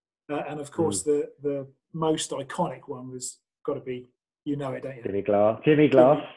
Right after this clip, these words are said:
Speaker 1: say Jimmy. I mean,
Speaker 2: Absolutely. As for
Speaker 1: uh,
Speaker 2: Carlisle, on loan at Carlisle, lo-, keep him up in the division,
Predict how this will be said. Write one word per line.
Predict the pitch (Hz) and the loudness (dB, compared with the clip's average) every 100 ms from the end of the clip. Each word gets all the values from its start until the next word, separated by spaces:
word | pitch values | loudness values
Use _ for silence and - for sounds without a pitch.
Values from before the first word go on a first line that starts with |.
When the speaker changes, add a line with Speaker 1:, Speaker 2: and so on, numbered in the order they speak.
| _ _ | _ _
Speaker 1:
say | - - 151 | -8 -2 -2
Jimmy. | 139 151 135 127 127 _ _ _ _ _ - - _ _ _ - | -2 -4 -4 -10 -12 _ _ _ _ _ -20 -20 _ _ _ -12
I | 151 | -6
mean, | 151 | -4
Speaker 2:
Absolutely. | 123 107 - 92 104 95 90 - - | -4 -6 -4 0 2 2 0 -2 -2
As | 120 - | -2 0
for | 117 | 0
Speaker 1:
uh, | |
Speaker 2:
Carlisle, | 143 131 123 123 123 123 117 - _ | 4 6 8 8 8 6 0 -16 _
on | - 147 | 2 6
loan | 151 151 147 | 8 8 6
at | 135 | 4
Carlisle, | 147 131 127 123 120 | 4 6 8 8 8
lo-, | 131 143 131 - | 6 4 0 0
keep | - 175 | 4 4
him | 135 | 6
up | 139 - | 2 4
in | 127 | 2
the | |
division, | 123 120 117 117 120 113 | 4 2 2 2 2 0